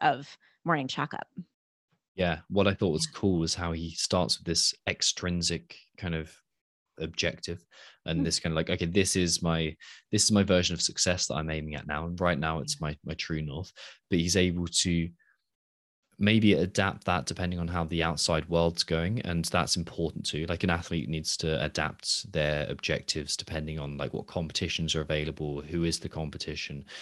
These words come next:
Speaker 2: um,
Speaker 1: Yes.
Speaker 2: and it's that flexibility within that. But also,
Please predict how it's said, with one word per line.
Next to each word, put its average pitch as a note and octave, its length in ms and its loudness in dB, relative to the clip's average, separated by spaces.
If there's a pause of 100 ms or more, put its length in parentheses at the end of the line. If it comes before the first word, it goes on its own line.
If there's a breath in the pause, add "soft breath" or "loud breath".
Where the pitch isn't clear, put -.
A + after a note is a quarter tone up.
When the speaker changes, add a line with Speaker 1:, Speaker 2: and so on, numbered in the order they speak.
(120 loud breath)
Speaker 2:
um, D#3+ 60 -10
Speaker 1:
Yes. D2+ 300 -2
Speaker 2:
and D#2 180 -4
it's B1+ 160 -4
that D2 200 0
flexibility D#2 800 -2
within D#2 260 0
that. C2+ 160 -10 (480 loud breath)
But - 120 -6
also, G2 420 4